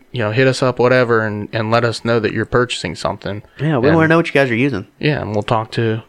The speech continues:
Speaker 1: people we know on our side, too.
Speaker 2: Yeah, that'd be cool.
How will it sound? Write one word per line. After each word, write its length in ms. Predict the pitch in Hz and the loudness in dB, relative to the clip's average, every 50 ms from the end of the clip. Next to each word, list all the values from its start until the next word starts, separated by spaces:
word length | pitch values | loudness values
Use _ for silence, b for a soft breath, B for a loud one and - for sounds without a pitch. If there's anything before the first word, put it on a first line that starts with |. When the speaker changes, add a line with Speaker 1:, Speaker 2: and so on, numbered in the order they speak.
| _ - 123 | _ -12 -4
Speaker 1:
people 260 | - 127 120 - 120 117 | -2 -2 0 2 0 2
we 120 | 131 156 | 2 2
know 280 | 156 113 95 95 95 98 | 0 0 0 0 0 0
on 100 | 107 110 | 0 -2
our 160 | 117 135 139 | -2 -2 -2
side, 320 | - - - - - 139 | -4 -4 -6 -6 -8 -8
too. 120 | - - 175 | -4 -4 -2
Speaker 2:
Yeah, 240 | 185 220 - - - - - | -2 -4 -6 -10 -14 -10 -6
that'd 140 | - 135 143 | -4 -4 -4
be 40 | 139 | -4
cool. 300 | 135 - 220 208 - | -4 -4 -4 -4 -6